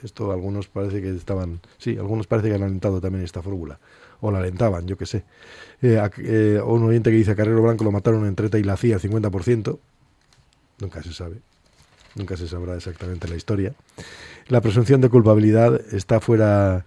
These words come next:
eh, de derecho. Ese argumento de que jamás hubiera hecho lo mismo que Israel tiene dos fallos. El primero, que jamás no representa a Palestina, no es su ejército. Y otro, la presunción de inocencia de Palestina. Justificar una barbarie diciendo que la otra parte hubiera hecho lo mismo.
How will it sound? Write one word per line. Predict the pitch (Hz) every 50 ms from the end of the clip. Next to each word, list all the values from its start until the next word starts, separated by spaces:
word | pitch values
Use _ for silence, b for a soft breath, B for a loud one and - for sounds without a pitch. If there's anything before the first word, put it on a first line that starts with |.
| b b b b b b _ -
eh, | 113 104 101 101 98 101 98 95
de | 92 113 113
derecho. | 101 104 101 110 117 - - 127 127 127 - -
Ese | 113 98 -
argumento | 110 104 98 104 107 104 110 107
de | 104
que | 101 - 98
jamás | - 104 110 110 - -
hubiera | 98 104 104 104 104
hecho | 101 - 107
lo | 98 98
mismo | 104 107 104 104 101
que | 87 - 101
Israel | 92 98 104 117 120 98
tiene | - 107 101 98
dos | 95 95 -
fallos. | - 123 127 131 135 143 147 135 -
El | 107 95
primero, | 98 98 101 110 117 123 123 B B B B B -
que | - 101
jamás | - 107 107 110 113 104
no | 104 104
representa | 98 107 98 104 - 110 104 104 104
a |
Palestina, | 101 110 107 104 - - 123 120 131 139 - -
no | 101 104 107 107
es | 98
su | - 101
ejército. | 90 - 117 98 123 110 101 131 147 B B B B B B
Y | - 107
otro, | 104 - 113 113
la | 104
presunción | 95 101 85 98 92 - 107 104 104
de | 104
inocencia | 101 98 - 104 98 90 110 101
de | 95 85
Palestina. | 90 90 90 - - 156 131 95 80
Justificar | 82 85 - 85 90 92 101 98
una | 98 98
barbarie | 95 95 98 104 104 104 104 101
diciendo | 92 - 110 110 107 117 113 B B B B B B B
que | - 104
la | 107
otra | 110 - 107
parte | 92 117 107 101 - 104
hubiera | 98 101 98 95
hecho | 90 -
lo | 90 87
mismo. | 76 76 - - - -